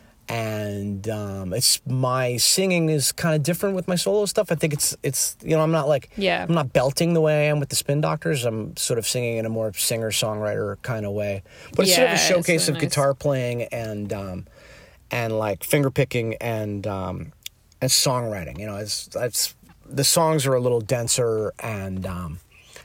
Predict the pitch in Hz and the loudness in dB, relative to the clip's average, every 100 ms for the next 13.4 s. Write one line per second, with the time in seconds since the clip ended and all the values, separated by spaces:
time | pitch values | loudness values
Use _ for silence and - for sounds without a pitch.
0 | - - - 107 - 170 185 - 311 240 | -20 -12 -6 -2 2 4 4 4 4 4
1 | 175 - - 285 - 262 226 208 240 - | 2 2 2 0 0 -2 2 2 2 0
2 | 113 123 127 135 180 190 175 151 - - | -2 2 2 2 0 2 2 0 -6 -4
3 | 160 - - - _ _ - 156 - 180 | -2 0 -4 -6 _ _ -4 -2 0 0
4 | 175 165 - - _ - 214 202 190 190 | 2 2 0 -8 _ 4 6 6 4 2
5 | 208 202 202 196 - 196 196 170 156 156 | 2 4 4 2 4 4 4 4 4 4
6 | 165 160 147 151 139 135 117 104 113 113 | 4 2 4 4 4 2 0 2 2 0
7 | 95 80 104 101 101 - - _ _ - | -4 -6 -4 -4 -4 -6 -8 _ _ -20
8 | - - - - - 143 - 156 156 294 | -20 -20 -20 -10 -2 0 2 2 2 2
9 | 156 110 104 101 - 98 - 98 95 78 | 0 0 -2 -2 -4 -4 -4 -4 -4 -6
10 | 80 160 175 170 - - 156 - - 156 | 0 4 4 2 2 2 2 0 -2 0
11 | 160 202 208 165 170 - 139 139 135 131 | 2 4 4 4 2 2 4 4 4 4
12 | 139 147 151 160 143 - 139 123 113 107 | 2 4 2 2 2 2 2 2 0 0
13 | 113 104 107 95 | 0 0 -2 -4